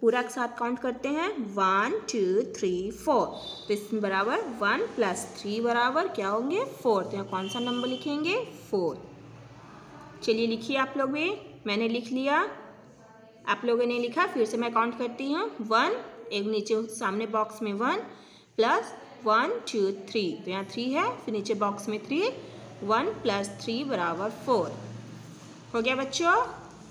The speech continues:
Good। चलिए next नीचे आइए, यहाँ कितने bottle हैं?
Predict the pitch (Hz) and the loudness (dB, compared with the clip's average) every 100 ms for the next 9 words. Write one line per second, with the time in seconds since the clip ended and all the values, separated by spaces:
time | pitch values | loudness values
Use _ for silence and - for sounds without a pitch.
0 | 190 190 143 - - 202 170 151 - - | -6 -6 -6 -12 -10 -6 -4 -6 -14 -18
1 | - - 214 226 262 240 269 269 359 - | -16 -8 -6 -4 -2 -2 0 0 -2 -4
2 | - - - - 247 233 233 254 240 254 | -10 -14 -10 -2 0 0 -2 -2 0 0
3 | 254 285 320 392 | 0 0 2 0